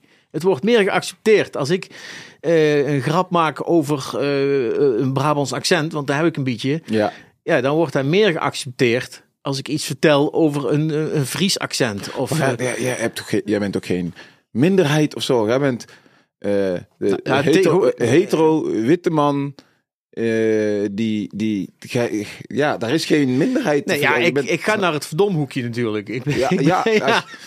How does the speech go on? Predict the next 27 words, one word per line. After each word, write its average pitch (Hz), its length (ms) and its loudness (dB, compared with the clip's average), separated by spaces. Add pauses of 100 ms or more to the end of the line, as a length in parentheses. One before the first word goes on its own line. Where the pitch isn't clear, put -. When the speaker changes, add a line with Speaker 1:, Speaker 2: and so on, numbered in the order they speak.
(120)
Speaker 2:
als 117 160 -4
jij 202 260 4
wij 165 140 6
zegt, 170 240 -2
dan 139 140 -2
ben 151 120 0
ik 139 80 -2
al 127 260 0
snel 147 280 -2
een 110 60 0
racist. 127 420 -2
Speaker 1:
Ja, 185 400 2 (280)
ja, 135 140 -4
dat 143 120 0
klopt, 160 280 -6
ja. 107 180 -4
Ik, 147 240 -4
net 170 180 0
wat 156 100 0
jij 139 120 2
zegt, 175 320 0
ik 143 100 -2
ben 139 160 2
zesenveertig, 165 640 0
ik 170 120 -6
ben 139 180 2
blank. 170 460 0